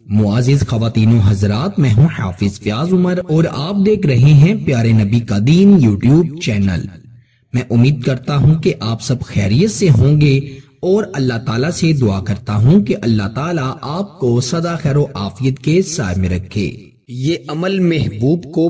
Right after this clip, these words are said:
पूरी रात सोने नहीं देगा। रात सोते वक्त ये एक काम कर लें, महबूब से जान छुड़वाना मुश्किल हो जाएगी।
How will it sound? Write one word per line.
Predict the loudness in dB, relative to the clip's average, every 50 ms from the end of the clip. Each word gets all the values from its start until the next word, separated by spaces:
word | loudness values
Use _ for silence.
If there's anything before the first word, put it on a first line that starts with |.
| -2 -6
पूरी | -8 -4 -2 0 2 2 2 0 0
रात | -2 -4 -4 -8 -8 -10
सोने | -10 -6 -4 -2 -2 -2 -2
नहीं | -4 -6 -6 -8 -8
देगा। | -8 -8 -8 -8 -8 -10 -10 -10 -12 -14 -16 _ _ _ _ _ _ _ _ _ _ _ _ _
रात | -8 -8 -6 -6 -6 -8 -8 -8
सोते | -6 -6 -6 -6 -4 -6 -4 -4
वक्त | -6 -8 -8 -10 -12 -14 -14 _ _ -20 _ _ -6
ये | -4 -4 -4 -4 -4 -4
एक | -2 -2 -4 -6 -8 -8
काम | -8 -6 -6 -6 -6
कर | -6 -6 -4 -2
लें, | -2 -2 -2 -2 -6 -8 -10 -16 -20 -20 _ _ _
महबूब | -2 -2 0 0 -2 -2 -2 -2 0 0 0 -2
से | -4 -6 -4 -2 -2 -2 -2 -4 -4
जान | -4 -6 -4 -4 -6 -6
छुड़वाना | -8 -4 -4 -2 -2 -2 -4 -4 -6 -6 -4 -4
मुश्किल | -4 -2 -2 -2 -2 -4 -4 -4 -4 -4
हो | -4 -6 -10 -10
जाएगी। | -8 -8 -8 -8 -6 -6 -6 -6 -8 -10 -16 -20 -20 _